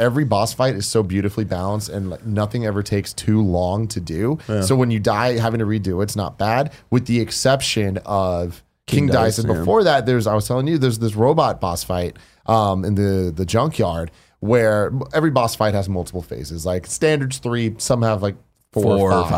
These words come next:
Speaker 2: five, yeah.
Speaker 1: Um, but once you get to the third phase of this, this robot, it lasts forever. And it's like, you're in it for so long. And I feel like it was a bad development call because
Speaker 2: Mm-hmm.
Speaker 1: I felt like there should have been a fourth phase of them changing up the gameplay 'cause
Speaker 2: Yeah.
Speaker 1: you're doing this bullet hell section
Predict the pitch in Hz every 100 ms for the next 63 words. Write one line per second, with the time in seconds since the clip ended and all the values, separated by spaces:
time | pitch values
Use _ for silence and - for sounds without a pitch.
0 | 85 87 87 90 92 123 120 107 104 -
1 | - 104 135 139 156 180 185 160 127 -
2 | 127 120 - 117 165 123 90 87 95 90
3 | - - - 104 - 98 139 151 101 -
4 | - - - 165 117 101 117 165 - -
5 | - 110 - - 104 131 - - - _
6 | _ - 131 135 139 135 104 165 - -
7 | 151 151 - 123 113 - 135 135 113 135
8 | 120 123 - - 135 160 165 123 113 113
9 | 113 107 87 95 101 113 104 90 117 135
10 | 139 139 131 110 113 104 98 92 - _
11 | - 131 170 175 147 151 127 117 - 113
12 | 101 - 87 85 92 92 104 104 90 -
13 | 120 113 110 95 87 104 110 127 135 -
14 | 101 95 135 190 156 180 156 98 85 104
15 | 117 127 135 139 135 156 160